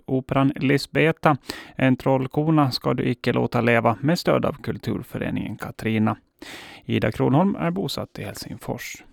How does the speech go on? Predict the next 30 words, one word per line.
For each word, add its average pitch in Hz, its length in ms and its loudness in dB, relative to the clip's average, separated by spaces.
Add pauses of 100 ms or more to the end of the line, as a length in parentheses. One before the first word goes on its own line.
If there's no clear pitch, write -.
(1400)
Och 165 140 0
så 185 120 2
vädret. 180 600 2
Resten 165 600 0
av 165 100 2
onsdagen 160 460 2
är 160 60 0
det 156 80 0
halvklart 160 480 0
till 160 120 4
mulet 156 420 2
och 175 60 0
det 170 140 0 (120)
kan 147 220 0
komma 180 240 2
lite 147 260 0
lätt 117 220 0
snöfall. 120 680 2 (180)
Temperaturen 120 680 0
ligger 123 220 2
runt 123 200 2
fem 131 320 4
minusgrader 139 840 4
och 175 120 2
vinden 170 280 2
är 170 60 2
svag - 460 -2
till 131 160 0
måttligt - 500 -4
nordlig. 117 400 2